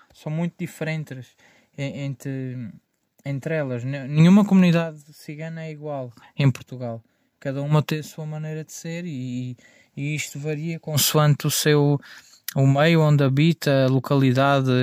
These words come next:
entre muitos fatores. O que eu venho apelar aqui à sociedade em geral é que deixem de tratar a comunidade cigana como um todo.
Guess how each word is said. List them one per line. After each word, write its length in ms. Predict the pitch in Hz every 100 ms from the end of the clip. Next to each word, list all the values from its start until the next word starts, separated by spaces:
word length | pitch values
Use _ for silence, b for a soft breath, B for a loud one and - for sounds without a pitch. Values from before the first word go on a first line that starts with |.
| 127 127 - -
entre 340 | 170 156 156 156
muitos 280 | 160 160 -
fatores. 640 | 147 131 - 117 - - B B B B _ -
O 80 |
que 100 | 160
eu 80 | 214
venho 220 | 190 185
apelar 320 | 180 - 175 165
aqui 200 | - 165
à 60 |
sociedade 460 | 156 - 160 151 147
em 80 | 143
geral 400 | 143 143 143 143
é 60 |
que 340 | 139 151 143 139 B B B
deixem 420 | 147 170 196 208
de 60 | 196
tratar 320 | 170 156 156
a 80 | 156
comunidade 520 | - 156 151 151 139
cigana 360 | - 143 151 151
como 320 | - 160 165
um 80 | 160
todo. 480 | 139 160 151 123